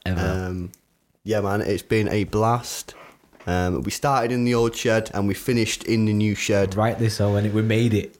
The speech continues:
Speaker 2: We made it here. Um, and thank you very much for listening to this final episode of the City Eye podcast.
Speaker 1: We will see you very shortly.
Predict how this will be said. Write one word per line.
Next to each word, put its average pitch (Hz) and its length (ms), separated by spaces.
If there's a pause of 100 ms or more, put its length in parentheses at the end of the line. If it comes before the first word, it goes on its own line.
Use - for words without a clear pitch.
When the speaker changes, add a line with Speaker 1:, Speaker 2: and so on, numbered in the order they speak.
Speaker 2:
We 117 120
made 131 240
it 120 100
here. 127 540 (340)
Um, 110 380
and 95 80
thank 127 160
you 120 80
very 120 140
much 113 180
for 113 80
listening 104 560
to 101 160
this 101 320
final 110 400
episode 92 400
of 78 80
the 104 80
City 82 320
Eye 87 100
podcast. - 800 (320)
Speaker 1:
We 101 220
will 104 160
see 113 280
you 98 520 (320)
very 92 440
shortly. 90 520